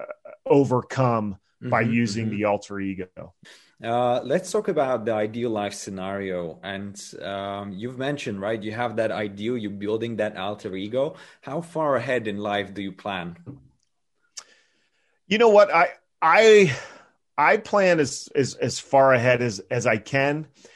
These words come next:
Speaker 1: But another thing that we do, eh, because that can be dangerous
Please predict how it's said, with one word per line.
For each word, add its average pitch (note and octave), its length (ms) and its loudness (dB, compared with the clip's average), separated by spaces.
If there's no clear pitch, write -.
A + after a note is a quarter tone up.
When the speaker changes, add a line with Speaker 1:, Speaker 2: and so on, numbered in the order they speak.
Speaker 1:
But C3 160 4
another D3 420 4
thing F3 260 -4
that D#3+ 120 -2
we D3 140 2
do, D3 500 4
eh, A#2+ 160 0
because B2 380 -2
that D3 240 4
can D3 100 -2
be C3 100 0
dangerous B2 800 -4